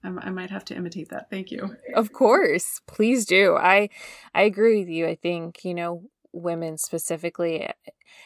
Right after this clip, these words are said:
Speaker 2: mean, I saw it with my mother, who was, you know, she's an executive at a huge financial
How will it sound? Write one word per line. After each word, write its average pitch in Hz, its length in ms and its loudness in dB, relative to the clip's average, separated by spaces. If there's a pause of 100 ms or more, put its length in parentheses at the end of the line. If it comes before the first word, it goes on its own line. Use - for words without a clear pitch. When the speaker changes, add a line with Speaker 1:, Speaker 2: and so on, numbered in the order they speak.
(120)
Speaker 2:
mean, 208 180 0
I 180 180 0
saw 185 400 4
it - 80 -2
with 175 460 -2 (140)
my 175 240 -2
mother, 190 420 0
who 185 600 0 (500)
was, 175 840 0 (140)
you 196 320 -4
know, 180 320 -6
she's 185 440 -6
an 190 100 -2
executive 180 600 -6
at 165 100 -4
a 151 40 -8
huge 165 320 -6
financial 160 880 -6